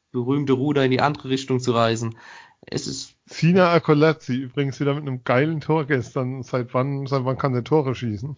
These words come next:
Speaker 1: Keine Ahnung, seitdem er weniger <laughs>
Speaker 2: Seitdem
Speaker 1: die
Speaker 2: er
Speaker 1: Handschuhe
Speaker 2: weniger
Speaker 1: fallen lässt
Speaker 2: draußen
Speaker 1: und
Speaker 2: sitzt,
Speaker 1: Zeit
Speaker 2: ja.
Speaker 1: auf dem Eis
Speaker 2: Ja.
Speaker 1: verbringt, äh, trifft er auch mal die Kiste, ja.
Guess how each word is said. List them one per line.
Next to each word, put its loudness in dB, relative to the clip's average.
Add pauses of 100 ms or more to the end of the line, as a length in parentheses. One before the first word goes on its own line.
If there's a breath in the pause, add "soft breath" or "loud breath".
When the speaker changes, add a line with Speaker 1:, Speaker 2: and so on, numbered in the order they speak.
(500)
Speaker 1:
Keine -10
Ahnung, -2
seitdem 0
er 4
weniger 0
<laughs> -
Speaker 2:
Seitdem 0
Speaker 1:
die 6
Speaker 2:
er 4
Speaker 1:
Handschuhe 4
Speaker 2:
weniger 2
Speaker 1:
fallen 4
lässt 4
Speaker 2:
draußen -2
Speaker 1:
und -2
Speaker 2:
sitzt, -6
Speaker 1:
Zeit 4
Speaker 2:
ja. 4
Speaker 1:
auf 2
dem -4
Eis 0
Speaker 2:
Ja. 0
Speaker 1:
verbringt, -6
äh, -8
trifft -14
er -8
auch -8
mal -4
die -8
Kiste, -8
ja. -4